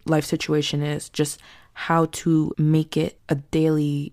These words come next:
moment-to-moment practice. So the Buddha famously once said, "The root of suffering is attachment,"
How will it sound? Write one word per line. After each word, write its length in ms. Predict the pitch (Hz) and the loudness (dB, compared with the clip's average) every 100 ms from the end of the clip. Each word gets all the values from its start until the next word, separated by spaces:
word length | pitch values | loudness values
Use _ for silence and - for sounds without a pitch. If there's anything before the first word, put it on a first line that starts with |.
| - | -2
moment-to-moment 960 | 151 156 160 160 - 160 147 156 - - | 2 2 2 -2 -4 -2 0 -2 -6 -8
practice. 680 | 139 135 - 101 110 - - | -6 -6 -8 -4 -4 -4 -16
So 260 | - - 196 | 0 6 6
the 140 | 190 | 6
Buddha 400 | 165 220 277 277 | 8 8 8 6
famously 560 | 269 220 214 214 220 208 | 6 4 4 2 2 0
once 420 | 156 165 170 - | 2 0 0 -2
said, 540 | - 160 156 147 - - | -2 0 0 -4 -6 -2
"The 160 | 165 | 0
root 360 | 151 160 180 208 | 2 6 6 4
of 160 | - - | 0 -4
suffering 760 | - 160 151 160 156 151 156 151 - | -4 -2 -2 -2 0 0 -2 -4 -2
is 260 | 156 151 - | 0 0 -2
attachment," 720 | 147 - 139 - 139 143 - | -8 -6 -6 -4 -4 -4 -6